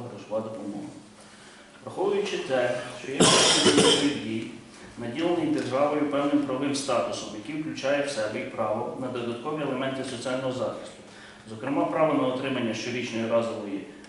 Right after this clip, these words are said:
грошової допомоги до п'ятого травня. Наділивши учасників бойових дій зазначеної соціальної гарантії,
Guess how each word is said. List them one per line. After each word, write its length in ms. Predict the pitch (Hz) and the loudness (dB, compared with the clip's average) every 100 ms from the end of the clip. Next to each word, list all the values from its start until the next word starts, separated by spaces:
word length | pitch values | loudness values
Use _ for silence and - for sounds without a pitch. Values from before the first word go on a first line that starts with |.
| 113 | -10
грошової 440 | 113 127 123 113 | -8 -6 -4 -4
допомоги 420 | 113 107 135 - - | -4 -4 -2 -2 -2
до 60 | - | -6
п'ятого 400 | 107 117 127 120 | -4 -4 -4 -4
травня. 420 | - - - - - - - - - | -6 -6 -8 -12 -14 -18 -20 -20 -16
Наділивши 500 | 117 113 165 196 - | -10 -2 2 2 2
учасників 400 | 160 175 151 147 | 2 2 2 0
бойових 400 | - 147 151 139 | 0 0 0 0
дій 100 | 151 | 0
зазначеної 560 | 139 123 143 151 147 123 | 0 2 0 0 0 -4
соціальної 500 | - 117 139 139 120 117 | -6 -2 0 2 2 0
гарантії, 320 | - 160 127 | -2 -2 -2